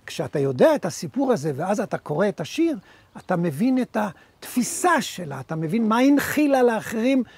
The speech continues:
לא רק בשירים, אלא גם בדיבורים. אה, משם רחל עם חנה מייזל הגיעה לסג'רה, ומשם לכנרת, ובכנרת חנה מייזל הקימה את, אה, חוות העלמות.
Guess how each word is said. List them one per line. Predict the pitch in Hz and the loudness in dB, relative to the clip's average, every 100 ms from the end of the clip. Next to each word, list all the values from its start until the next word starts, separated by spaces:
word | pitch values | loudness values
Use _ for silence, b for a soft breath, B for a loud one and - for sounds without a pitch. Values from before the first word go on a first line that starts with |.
| b b - | b b 0
לא | 190 | 4
רק | 381 311 | 4 4
בשירים, | 226 - 208 170 160 151 | 2 2 0 2 2 0
אלא | 143 | -2
גם | 151 196 | 0 2
בדיבורים. | 196 180 220 277 302 185 104 _ b b b _ b b b b - | 2 2 2 2 2 2 -4 _ b b b _ b b b b -8
אה, | 196 214 214 214 214 214 214 214 208 | 0 4 6 6 6 4 4 2 2
משם | 202 - 277 311 269 | -2 0 4 4 4
רחל | 214 - 233 226 220 | 2 2 2 2 -2
עם | 220 170 | -6 -6
חנה | 208 214 185 | -2 0 2
מייזל | 190 190 175 165 | 2 2 2 0
הגיעה | 151 185 | 2 2
לסג'רה, | 160 - 254 262 233 214 196 | 0 2 2 4 2 2 2
ומשם | 170 165 - 196 185 | 0 -4 -2 0 0
לכנרת, | 156 175 180 262 269 277 - - b b b b b b | -2 -2 4 6 6 4 0 -20 b b b b b b
ובכנרת | 151 160 160 143 185 233 233 202 | -6 -2 -2 0 2 4 4 2
חנה | - 202 196 | 2 2 2
מייזל | 180 196 180 180 | 4 4 4 2
הקימה | 160 185 185 180 165 160 | 0 0 2 2 2 0
את, | - - | -2 -6
אה, | 170 151 151 | -2 0 -2
חוות | 139 151 139 196 - | -2 0 4 2 2
העלמות. | - 180 180 180 226 - _ | -4 -2 0 0 -2 -4 _